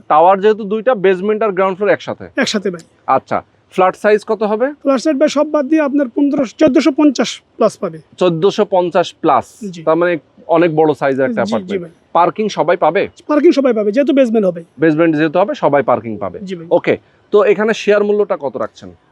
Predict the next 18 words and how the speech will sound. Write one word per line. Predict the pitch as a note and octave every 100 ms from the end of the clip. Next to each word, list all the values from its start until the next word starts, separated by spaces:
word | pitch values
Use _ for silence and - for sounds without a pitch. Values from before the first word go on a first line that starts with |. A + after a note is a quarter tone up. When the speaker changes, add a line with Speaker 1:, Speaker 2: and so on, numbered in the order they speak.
| _ -
Speaker 2:
ভাই, | C4
এখানে | C#4+ D#4+ E4+
আমরা | E4
প্যাকেজ | C#4 E4+ F4 E4
মূল্য | E4 D#4
দিচ্ছি, | B3+ - -
all | F#4 E4 B3 D4
complete, | - C#4 - C#4+ F4 C4
মানে | A3 B3
খাজনা | A#3 A#3 B3 C4
খারিজ | A3 B3 B3 A#3
রেজিস্ট্রি | A#3+ - D#4
all | B3 C4+
আর | D4 C#4+
মিললে | C4+ C#4
আমরা | C#4+ B3 A#3
আঠারো | A3+
লাখ | A#3